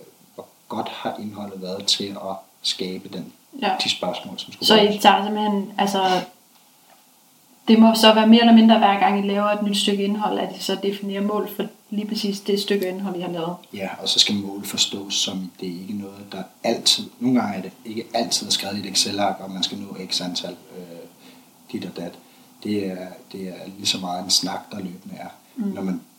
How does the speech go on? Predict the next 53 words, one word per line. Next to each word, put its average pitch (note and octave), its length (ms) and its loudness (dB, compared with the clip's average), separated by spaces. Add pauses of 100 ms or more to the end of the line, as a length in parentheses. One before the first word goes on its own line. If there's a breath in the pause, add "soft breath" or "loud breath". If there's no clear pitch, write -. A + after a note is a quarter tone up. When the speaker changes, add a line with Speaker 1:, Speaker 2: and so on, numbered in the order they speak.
Speaker 1:
producerer G#2 400 0
indhold. F2+ 320 -8 (120)
Altså, - 240 -8
det G2+ 80 -8
er G2+ 40 -6
jo, G2 80 -8 (480)
vi, - 60 -18 (180)
vi G#2 60 -14
bliver G2 160 -8
ikke G2+ 120 -6
målt G2 260 -6
op F#2+ 200 -8
på - 80 -10
en G2+ 100 -8
kampagne, G2 480 -6
om F#2+ 100 -10
den G2+ 240 -8
ligesom G2+ 220 -8
flytter G2+ 400 -10
noget F#2+ 280 -12 (380 soft breath)
fra, G2 460 -6
fra, F#2+ 240 -10
øh, F2 340 -16 (640)
kan F#2 80 -18
man F#2 60 -16
sige, - 120 -16
fra - 200 -10
video G#2 260 -8
til G#2 160 -4
video. G2+ 300 -8 (540 soft breath)
Øh, G2 320 -10
det G#2+ 60 -6
er G#2 40 -2
mere G2+ 240 -6
over G2 220 -8
en, F#2+ 260 -8
en, F#2+ 200 -12 (100)
en G2 80 -12
lang G2 320 -6
bane, F2+ 240 -12 (280)
øh, F#2+ 80 -14
i F#2 60 -12
forhold F#2+ 260 -12
til - 200 -6
de F#2 120 -8
undersøgelser, A#2+ 540 0
der F2+ 60 -8
bliver F#2+ 140 -6
lavet F2+ 380 -8
for, - 240 -16 (160)
for - 100 -16
eksempel F#2 260 -4
kanalbrandet. F#2 680 -6